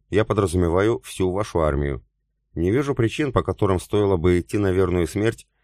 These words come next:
когда тебе предлагают жизнь, да ещё и денег дают. И не нужно скептически ухмыляться, молодой человек",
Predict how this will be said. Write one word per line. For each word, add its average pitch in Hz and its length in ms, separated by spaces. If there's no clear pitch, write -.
когда 95 280
тебе 110 260
предлагают 95 580
жизнь, 92 520
да 78 100
ещё 104 240
и 117 100
денег 76 340
дают. 71 320
И 107 100
не 120 120
нужно 127 300
скептически 117 600
ухмыляться, 104 560
молодой 76 380
человек", 78 440